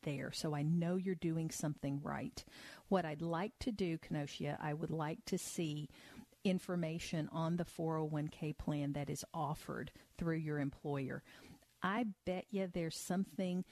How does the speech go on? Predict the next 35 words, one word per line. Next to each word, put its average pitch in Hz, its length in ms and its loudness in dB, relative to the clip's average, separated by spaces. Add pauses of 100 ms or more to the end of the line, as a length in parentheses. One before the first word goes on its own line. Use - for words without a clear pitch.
(240)
that 156 160 2
you 180 200 0
can 185 200 2
invest 165 580 -2
in, 170 260 0
in 170 280 2
that 160 180 -2
four 175 280 2
oh 165 60 2
one 165 220 0
K 165 240 -2
plan 165 300 -2
that 156 180 -4
looks 160 260 -4
like 160 200 -2
an 170 180 -2
S - 220 -2
and 165 180 0
P 165 200 0
five 151 280 -2
hundred 156 380 -2
index. 165 680 -2 (560)
And 160 200 2
I 160 160 0
would 175 180 -2
say 156 300 -2
start - 500 -2
there. 151 560 -2 (400)
But 180 560 2
let's, 202 480 0
um, 165 300 2
let's 185 200 -2
get - 160 -2
your 233 140 2
information 185 960 0